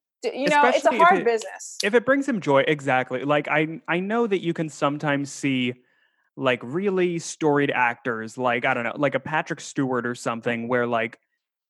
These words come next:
Speaker 2: the, a-, at a certain point, they kind of get tired of talking about this iconic role because they have so many other things that they worked on. Like, William Shatner, like, hated, hates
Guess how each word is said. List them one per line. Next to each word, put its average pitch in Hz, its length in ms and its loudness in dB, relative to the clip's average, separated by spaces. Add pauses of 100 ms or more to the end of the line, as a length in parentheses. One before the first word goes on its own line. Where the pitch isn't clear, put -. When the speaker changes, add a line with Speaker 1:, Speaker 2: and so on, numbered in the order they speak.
(220)
Speaker 2:
the, 110 560 0 (180)
a-, 151 40 -2
at 156 320 0
a 165 60 0
certain 160 320 -4
point, 135 360 -2
they 131 120 0
kind 131 220 -2
of 120 80 -4
get 123 140 -4
tired 117 340 -2
of 113 80 -6
talking 120 320 -4
about 117 380 -2
this 139 160 -10
iconic 165 460 -2
role 127 220 4
because 120 500 -4 (460)
they 123 100 0
have 135 180 0
so 143 240 -2
many 160 200 -2
other 165 200 -2
things 135 280 -4
that 113 60 -8
they 113 80 -2
worked 110 280 -6
on. 120 80 -8
Like, 120 200 -6
William 147 360 4
Shatner, 139 540 0 (760)
like, 139 200 -2
hated, 143 560 0
hates 165 420 -4